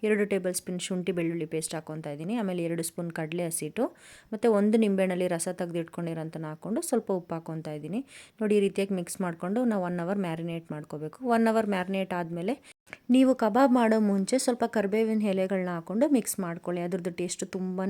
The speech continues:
ಚೆನ್ನಾಗಿರುತ್ತೆ. ಫ್ರೆಂಡ್ಸ್, ಈಗ ನಾನು ಕಬಾಬ್ ಮಾಡೋದಕ್ಕೆ ಒಂದು ಬಾಣಲಿನ ಇಟ್ಟು, ಬಾಣಲಿ ಕಾದ ನಂತರ ಅದಕ್ಕೆ ಎಣ್ಣೆ ಹಾಕ್ಕೊತಾ ಇದ್ದೀನಿ. ನೋಡಿ, ಈ ರೀತಿಯಾಗಿ ಎಣ್ಣೆ ಹಾಕ್ಕೊಂಡ ನಂತರ ನಾನು ಕಬಾಬ್ ಹಾಕ್ತಾ ಇದ್ದೀನಿ. ನೋಡಿ, ಯಾವುದೇ ಕಾರಣಕ್ಕೂ ಅದು ನಿಮಗೆ ತಳ ಹಿಡಿಯೋದಿಲ್ಲ. ನೋಡಿ, ಈ ರೀತಿಯಾಗಿ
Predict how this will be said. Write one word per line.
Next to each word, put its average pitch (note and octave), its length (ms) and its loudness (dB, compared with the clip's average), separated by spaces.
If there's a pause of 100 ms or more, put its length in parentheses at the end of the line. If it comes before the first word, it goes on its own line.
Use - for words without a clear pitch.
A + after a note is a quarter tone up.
ಚೆನ್ನಾಗಿರುತ್ತೆ. F3 640 -4 (420)
ಫ್ರೆಂಡ್ಸ್, D4 340 4
ಈಗ A#3 180 4
ನಾನು G#3+ 200 2
ಕಬಾಬ್ G#3 380 2
ಮಾಡೋದಕ್ಕೆ G3+ 400 0
ಒಂದು G3 200 0
ಬಾಣಲಿನ F#3 480 0 (100)
ಇಟ್ಟು, A#3+ 240 0
ಬಾಣಲಿ G#3 480 2
ಕಾದ F#3+ 340 0
ನಂತರ F3+ 380 0 (160)
ಅದಕ್ಕೆ G3+ 260 -4
ಎಣ್ಣೆ F3+ 180 -2
ಹಾಕ್ಕೊತಾ E3 380 -6
ಇದ್ದೀನಿ. D#3 300 -2 (540)
ನೋಡಿ, F#3+ 160 -2
ಈ F3 60 -2
ರೀತಿಯಾಗಿ E3 440 -6 (380)
ಎಣ್ಣೆ C#4+ 240 10
ಹಾಕ್ಕೊಂಡ B3 400 4
ನಂತರ G#3 280 0
ನಾನು A#3 200 4
ಕಬಾಬ್ F#3+ 380 0
ಹಾಕ್ತಾ F#3 300 -4
ಇದ್ದೀನಿ. E3 320 0 (120)
ನೋಡಿ, G#3 280 2
ಯಾವುದೇ F3+ 380 0
ಕಾರಣಕ್ಕೂ G3 560 -2
ಅದು F#3 140 0
ನಿಮಗೆ F3+ 260 -2
ತಳ E3+ 240 -4
ಹಿಡಿಯೋದಿಲ್ಲ. E3+ 520 -2 (560)
ನೋಡಿ, F#3 220 0 (120)
ಈ F#3+ 60 -2
ರೀತಿಯಾಗಿ F3 520 -6